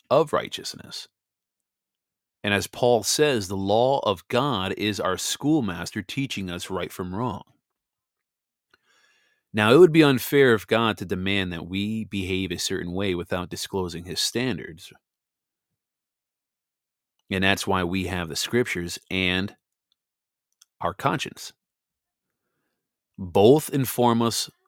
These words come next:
of what God expects from us. And if we fail to live up to those expectations, we would most certainly be in a world of hurt. There's no doubt about that. But here's a question I wanna pose to you. Have you ever lied about something to someone?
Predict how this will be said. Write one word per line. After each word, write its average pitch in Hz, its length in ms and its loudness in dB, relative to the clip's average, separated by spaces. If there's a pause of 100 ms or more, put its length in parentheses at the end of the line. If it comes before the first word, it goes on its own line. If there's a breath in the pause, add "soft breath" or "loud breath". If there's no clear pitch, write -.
(100)
of 92 180 -2
what 101 220 2
God 98 240 4
expects - 420 -4
from 113 300 0
us. - 360 -16 (380 soft breath)
And 95 140 -4
if 87 120 -4
we 101 80 0
fail 139 340 4
to 156 40 2
live 117 220 2
up 95 140 0
to - 80 -6
those 90 180 -6
expectations, 87 720 -6
we 101 420 -4 (720)
would 92 180 -8 (160)
most 98 220 -4
certainly 92 260 -6
be 92 220 0
in 87 40 0
a 85 60 -2
world 87 240 -2
of 85 80 -6
hurt. - 320 -4 (300)
There's 85 160 -14
no 87 140 -8
doubt 87 240 -2
about 101 320 2
that. 78 220 -12 (1900)
But 110 80 2
here's 185 200 8
a 170 40 2
question 90 380 -2
I 92 40 -4
wanna 90 160 -4
pose 101 280 -2
to 82 80 -8
you. 82 80 -8
Have 101 160 0
you 113 80 8
ever 131 140 4
lied 98 280 4
about 101 220 0
something 101 380 -4
to 95 60 -4
someone? 104 520 -4